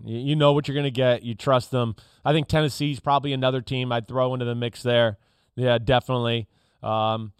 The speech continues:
and, and even Dallas, you know, again, you just gotta wipe away that game from two weeks ago where Dak Prescott didn't practice for two weeks.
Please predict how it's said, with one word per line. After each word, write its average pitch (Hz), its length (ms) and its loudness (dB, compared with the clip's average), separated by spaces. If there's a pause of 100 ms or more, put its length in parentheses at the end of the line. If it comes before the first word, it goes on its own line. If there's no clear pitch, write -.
(220)
and, 208 160 0
and 202 180 -2
even 233 260 0
Dallas, 147 540 4
you 139 80 -2
know, 139 100 0
again, 147 260 0
you 147 120 -2
just 170 140 -8
gotta 156 160 2
wipe 156 260 2
away 147 280 2
that 120 260 0
game 147 180 0
from 127 160 -4
two 151 200 -2
weeks 139 220 -4
ago 127 260 2
where 117 120 -2
Dak 127 300 0
Prescott 135 340 -2
didn't 120 180 -6
practice 156 440 -2
for 123 100 -6
two 120 220 -8
weeks. 113 280 -8